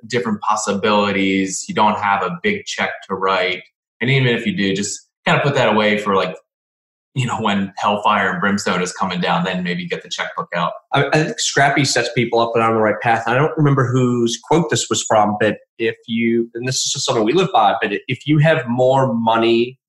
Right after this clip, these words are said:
Speaker 2: than brains, you're gonna spend a lot of money trying
Speaker 1: Yeah.
Speaker 2: to build a business. But if you have more brains than money, you're gonna build a long-term, meaningful business that's gonna really work in the long term. So we tend to think scrappiness is what pushes us down that path of having,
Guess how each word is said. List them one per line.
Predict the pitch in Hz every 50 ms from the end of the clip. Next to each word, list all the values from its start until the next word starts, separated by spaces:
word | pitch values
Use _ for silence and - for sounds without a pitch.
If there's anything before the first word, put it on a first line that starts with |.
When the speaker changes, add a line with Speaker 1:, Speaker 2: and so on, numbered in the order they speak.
| _
Speaker 2:
than | 117 110 107
brains, | 101 113 110 104 101 101 101 101 - -
you're | 113 117
gonna | 120 117 107 101 - _ _ _ _
spend | - - - - - - 104 101 90 87 85 - _ _ _ _ -
a | 113
lot | 107 101 101 101
of | 101
money | 104 104 101 101 98 98
trying | - - 165 151
Speaker 1:
Yeah. | - -
Speaker 2:
to |
build | 123 117 107
a | 117
business. | 151 185 170 139 117 - - -
But | - -
if | 127 -
you | - 151
have | 147 147 139
more | 135 131 123 117 - - - - _
brains | - 113 113 113 113 117 120 117 117 110 -
than | - 110 110 110
money, | 123 165 180 165 123 107 107 107 104 - _ _ _ _ _ _ _ -
you're | 123 127 131
gonna | 127 117 120
build | 120 117 117 117 117 117
a | 117
long-term, | 110 113 113 117 117 117 117 - 123 117 117 113 113 113 113 113
meaningful | 113 117 113 117 110 - _ 117 113 110 110 107 104 - - _ _ _ _ _ -
business | 156 151 143 143 143 123 117 117 -
that's | - 110 - - - -
gonna | - 117 107 107 107
really | 104 107 107 101 98 98 92
work | 95 95 95 -
in | 107 98
the |
long | - 117 - - -
term. | - - -
So | - 120 120
we | 135 147
tend | 143 151 151 143 139
to | 135
think | - 147 143 139 -
scrappiness | - - - - - - - 127 127 127 - 127 117 -
is | - 117
what | 113 - - -
pushes | 120 - 117 104
us | 110 104 -
down | - 107 104
that | 104 101 101 -
path | 113 104 - -
of | 107 -
having, | 113 104 104 101 101